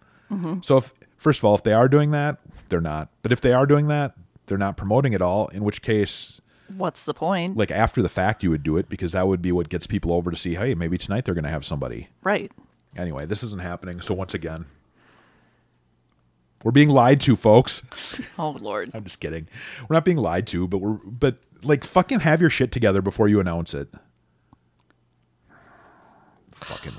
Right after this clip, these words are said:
Speaker 2: Richard Bosworth. All right, moving along. Oh, I guess that's it. That's all we've got. I was so fired up, I didn't see that we're at the end of the show.
Speaker 1: Mm-hmm. Anything else you'd like to rage about?
Speaker 2: <sighs> Um, no, I don't think so.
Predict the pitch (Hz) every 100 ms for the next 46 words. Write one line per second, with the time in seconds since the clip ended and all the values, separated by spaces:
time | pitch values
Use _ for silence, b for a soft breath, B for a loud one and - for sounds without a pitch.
0 | 58 65 - 55 - - 52 65 71 73
1 | - - _ B B B B B B -
2 | 135 110 101 131 147 135 110 107 107 98
3 | 90 - 139 113 120 123 - 107 - 107
4 | 135 120 117 139 95 - - _ _ _
5 | _ 98 95 104 - 101 95 104 87 90
6 | 87 104 98 87 87 98 92 87 117 101
7 | 170 156 156 175 _ _ b b b b
8 | b - 208 202 196 190 170 202 175 147
9 | - 143 131 - - 92 - B B B
10 | B B B B B B B B 101 101
11 | 101 95 95 92 B B B B B B
12 | _ _ _ _ _ 95 90 87 78 73
13 | 73 - 78